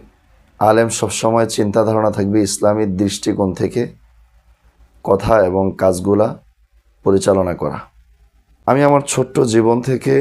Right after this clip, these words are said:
সংক্ষিপ্ত জীবন থেকে আমি যতটুক, এই, অভিজ্ঞতা হয়েছে বা জানতে পেরেছি যে অধিকাংশ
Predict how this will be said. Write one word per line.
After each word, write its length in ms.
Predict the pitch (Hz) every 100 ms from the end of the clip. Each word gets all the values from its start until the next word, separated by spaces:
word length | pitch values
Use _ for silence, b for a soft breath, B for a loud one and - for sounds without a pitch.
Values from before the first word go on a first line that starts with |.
| - - - -
সংক্ষিপ্ত 460 | 117 107 127 98 117 101
জীবন 220 | 101 104 104
থেকে 140 | 104 104
আমি 100 | 98 98
যতটুক, 400 | 98 107 104 104 - _ _ _ _ _ _ _ _ _ _ -
এই, 180 | 98 85 76
অভিজ্ঞতা 420 | 104 107 110 113 104
হয়েছে 300 | 104 101 - 98
বা 80 | 95 90
জানতে 240 | 101 98 104
পেরেছি 420 | 101 98 95 104 95 92 - _ _ _ _ -
যে 140 | 95 107
অধিকাংশ 500 | 120 131 135 143 135